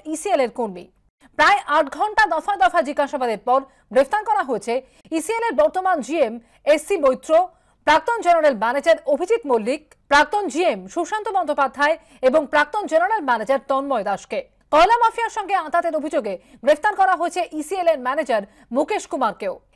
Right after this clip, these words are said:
ইসিএল এর দুই কর্মী দেবাশিস মুখোপাধ্যায় ও রিঙ্কু বেহরাকেও গ্রেফতার করেছে সিবিআই। সিবিআই সূত্রে দাবি, বেআইনি কারবারে যাতে কোনো আঁচ না আসে, তার জন্য কয়লা মাফিয়া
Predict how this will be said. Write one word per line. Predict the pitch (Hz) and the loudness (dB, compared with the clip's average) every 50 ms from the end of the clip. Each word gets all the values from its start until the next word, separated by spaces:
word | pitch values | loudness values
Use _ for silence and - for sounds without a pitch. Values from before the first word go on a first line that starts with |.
| - 311 | -6 -6
ইসিএল | 320 - 427 466 466 494 | -4 -2 -2 -2 -2 -2
এর | 480 285 | -4 -4
দুই | 359 415 415 - | -4 -4 -4 0
কর্মী | 392 370 359 359 392 277 269 | -2 -2 0 -2 -4 -2 -2
দেবাশিস | 269 254 349 359 - 440 - - 392 | 0 0 -2 -2 -2 -6 -8 -8 -8
মুখোপাধ্যায় | - - 349 302 277 254 - 262 294 330 311 - 269 | -6 -4 -2 -2 -2 -4 -2 0 2 2 2 4 2
ও | 269 247 269 | 0 0 0
রিঙ্কু | 311 349 - 440 415 370 | -4 -6 -6 -4 -2 -2
বেহরাকেও | 349 320 392 381 277 - 247 220 262 254 - _ _ - | -2 0 0 -2 -2 -2 -4 -6 -6 -6 -10 _ _ 0
গ্রেফতার | 196 262 277 269 - 381 359 - | 2 2 2 4 0 -2 0 0
করেছে | 302 277 277 - - 277 - - | 0 0 0 0 -2 -6 -4 -6
সিবিআই। | 302 247 294 277 214 175 175 - _ _ _ _ - | -6 -2 0 0 0 -2 -4 -10 _ _ _ _ -6
সিবিআই | - 311 277 330 349 359 - | -4 -2 0 2 2 2 2
সূত্রে | - 320 - 285 262 254 | -2 -4 0 0 2 2
দাবি, | 247 254 302 285 208 - - _ _ _ - - | 2 2 0 -2 -6 -8 -14 _ _ _ -10 -2
বেআইনি | 202 285 339 381 415 453 480 381 392 | 2 4 4 4 2 0 -4 -2 0
কারবারে | 370 370 359 349 403 415 427 381 359 | 0 0 2 2 2 2 2 2 2
যাতে | 339 330 359 339 - - | 0 0 0 -4 -2 0
কোনো | 339 370 453 508 494 415 | 0 0 2 0 0 0
আঁচ | 330 - - - 220 | -2 -4 -6 -6 -4
না | 254 294 330 | -2 -2 -2
আসে, | 285 - - 202 208 247 - _ _ _ _ | -2 -4 -6 -6 -8 -8 -12 _ _ _ _
তার | 285 285 302 285 | 2 2 2 2
জন্য | 403 440 466 427 370 | 0 -4 -4 0 0
কয়লা | 370 339 339 370 370 | 2 2 4 4 4
মাফিয়া | 359 339 339 - 392 | 2 2 2 2 0